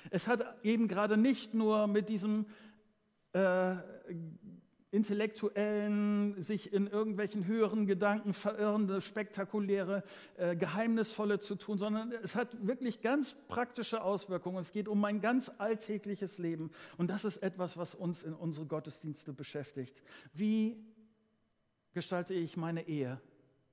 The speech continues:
in Corona-Zeiten, wenn mir mein Partner auf die Nerven geht? Wie erziehe ich meine Kinder, die ich den ganzen Tag zu Hause habe? Wie werd-, werde ich,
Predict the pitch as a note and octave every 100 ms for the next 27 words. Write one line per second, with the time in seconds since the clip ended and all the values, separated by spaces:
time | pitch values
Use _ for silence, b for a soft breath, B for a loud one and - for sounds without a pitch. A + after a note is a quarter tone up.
0 | _ _ - D3+ D3+ E3 F#3+ F3 C#3+ -
1 | C3+ C3+ B2 B2+ _ _ _ _ _ _
2 | _ _ _ _ _ _ _ _ _ E3+
3 | F3 E3+ E3 D#3 D3+ F3 E3+ F3 E3 -
4 | F3+ E3 - C#3 B2+ B2+ - _ _ _
5 | _ _ _ _ _ _ _ _ _ F#3
6 | F#3 - G#3+ G3 G3 G3+ G3+ A#3+ G#3+ E3+
7 | D#3+ - D#3 D#3 D#3 D3 D#3 D3+ - D3+
8 | C#3 D3 C3+ C3+ C#3 B - F#3 F#3+ G#3
9 | G3+ E3 G3+ G3+ G3+